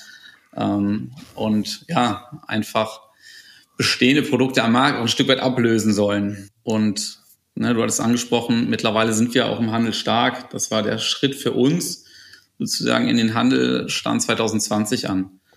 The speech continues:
Ähm, gilt ja immer so ein bisschen als Haifischbeckenhandel. Im Nachhinein war der Schritt vielleicht auch ein,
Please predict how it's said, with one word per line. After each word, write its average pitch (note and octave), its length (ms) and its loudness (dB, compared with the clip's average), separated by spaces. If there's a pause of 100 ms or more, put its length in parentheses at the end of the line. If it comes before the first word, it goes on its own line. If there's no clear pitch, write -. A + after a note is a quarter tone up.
(300)
Ähm, B2 340 -8 (120)
gilt A#2 200 0
ja A#2+ 100 4
immer A2 160 2
so A2+ 80 0
ein G#2 80 4
bisschen - 260 0
als G#2+ 220 0
Haifischbeckenhandel. A#2+ 1000 0 (800)
Im B2+ 140 2
Nachhinein C#3 500 4
war B2+ 100 4
der C3+ 120 4
Schritt C#3+ 200 0
vielleicht C3+ 320 2
auch C3+ 100 2
ein, B2+ 340 2